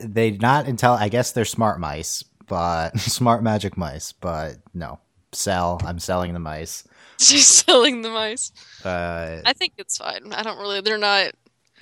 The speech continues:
Speaker 1: like,
Speaker 2: like, you're
Speaker 1: Allura,
Speaker 2: fine. Like,
Speaker 1: Allura
Speaker 2: you're
Speaker 1: wasn't
Speaker 2: fine with it. Like, you're okay with them telling secrets, but they can't hit buttons?
Speaker 1: Yes, accurate. The Allura was, like, sidelined, and the mice got all the action. Not acceptable.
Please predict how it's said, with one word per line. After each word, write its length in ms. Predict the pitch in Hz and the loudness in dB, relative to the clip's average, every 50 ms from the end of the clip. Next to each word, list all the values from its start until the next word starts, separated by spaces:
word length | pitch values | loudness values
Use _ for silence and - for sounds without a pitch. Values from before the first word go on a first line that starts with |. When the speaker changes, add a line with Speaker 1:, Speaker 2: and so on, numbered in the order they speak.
| - - - - - - _ _ _ _ - _ _ _ | -20 -20 -20 -20 -20 -20 _ _ _ _ -20 _ _ _
Speaker 1:
like, 320 | - 123 120 117 - - | -6 0 0 0 2 4
Speaker 2:
like, 20 | 143 | 4
you're 100 | 311 330 | 6 8
Speaker 1:
Allura, 160 | 302 320 175 | 8 8 8
Speaker 2:
fine. 540 | 180 330 320 349 339 320 302 285 262 220 139 | 8 6 6 6 6 6 8 8 6 6 6
Like, 160 | 139 151 175 190 | 8 8 8 8
Speaker 1:
Allura 80 | 196 | 8
Speaker 2:
you're 80 | - - | 6 6
Speaker 1:
wasn't 140 | 196 196 330 | 6 8 8
Speaker 2:
fine 240 | 311 320 349 370 151 | 8 8 8 6 2
with 280 | 135 - - - - 311 | -2 -8 -10 -12 -12 -12
it. 60 | - - - _ _ _ _ - | -12 -12 -20 _ _ _ _ -6
Like, 140 | 254 277 240 | -6 -6 -4
you're 180 | 269 277 294 302 | -2 -2 -2 -2
okay 260 | 302 - 302 294 277 | -2 0 -2 0 0
with 200 | 294 302 294 262 | 0 -4 -6 -4
them 340 | - 240 240 247 247 247 247 240 214 - - _ - | 2 4 4 4 4 0 -2 -2 -2 -2 -6 _ -4
telling 400 | - - 285 247 240 240 247 262 | -2 2 4 6 6 4 4 6
secrets, 680 | 262 - - 240 226 214 226 233 240 - - - - - | 6 6 6 4 2 -4 -6 -4 -4 -4 -2 -2 -2 -2
but 120 | 233 226 202 | -2 -2 -2
they 100 | 220 214 | -2 -2
can't 280 | - - 247 - 202 | -2 -4 -6 -4 -2
hit 180 | 240 - - 180 | -4 -4 -4 -4
buttons? 640 | 220 185 185 202 226 240 247 262 254 - - - - - - - | -4 -4 -4 -4 -4 -6 -6 -2 0 0 0 -2 -4 -8 -16 -8
Speaker 1:
Yes, 460 | 107 101 87 - - - - - - - _ _ _ _ _ - | -8 -8 -8 -6 -10 -12 -12 -12 -14 -18 _ _ _ _ _ -12
accurate. 420 | 92 90 85 - 78 73 76 - _ _ _ _ _ - 107 | -12 -12 -12 -12 -16 -16 -16 -18 _ _ _ _ _ -8 -6
The 520 | 131 127 127 127 123 123 120 120 117 _ - | -4 -4 -2 -2 -2 -2 -4 -4 -6 _ -2
Allura 460 | 131 127 127 143 156 180 190 185 170 | 0 0 2 4 4 4 4 4 4
was, 160 | 156 147 - | 2 0 0
like, 140 | 151 135 113 | 0 -2 -2
sidelined, 580 | - - 120 131 165 160 120 101 95 101 104 107 | -2 -2 0 2 2 2 0 0 -2 -2 -2 -4
and 100 | 110 113 | -4 -2
the 60 | 107 | -2
mice 240 | 113 135 185 - - | -2 -2 -2 -2 -2
got 160 | - 107 95 | -2 -2 0
all 140 | 85 80 76 | 0 -4 -6
the 100 | 76 69 | -8 -10
action. 340 | 64 - - - 76 71 | -10 -12 -14 -14 -14 -10
Not 200 | 78 85 101 107 | -8 -8 -6 -6
acceptable. 600 | 107 - - 117 104 - - 78 - - 95 - | -6 -6 -6 -8 -8 -8 -12 -18 -18 -18 -20 -20